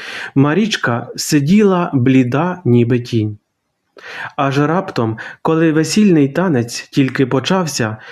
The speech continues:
сталося щось несподіване. Наречена вийшла на подвір'я перевести подих і за кілька хвилин зникла. Спершу всі подумали, що вона просто пішла поправити зачіску.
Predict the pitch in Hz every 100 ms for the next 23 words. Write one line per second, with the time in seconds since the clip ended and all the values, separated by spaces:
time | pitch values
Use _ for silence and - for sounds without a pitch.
0 | - - - 175 202 208 196 - - -
1 | 123 120 131 131 - 139 123 117 110 107
2 | 107 - _ _ _ _ _ _ _ _
3 | - 135 139 147 156 214 143 110 104 _
4 | 127 127 120 - 131 135 123 131 135 175
5 | 135 113 107 - - - - 147 160 202
6 | 208 - 135 131 120 113 117 - _ _
7 | _ - - - - 139 127 135 131 139
8 | 135 127 - 123 127 156 160 160 _ _
9 | 262 110 113 110 113 110 - _ _ _
10 | _ - - - - - 233 214 - 143
11 | 139 170 170 160 196 185 139 131 123 -
12 | 156 165 180 170 185 220 - 202 202 180
13 | - 139 135 135 135 127 117 120 120 123
14 | 117 113 113 107 - - 120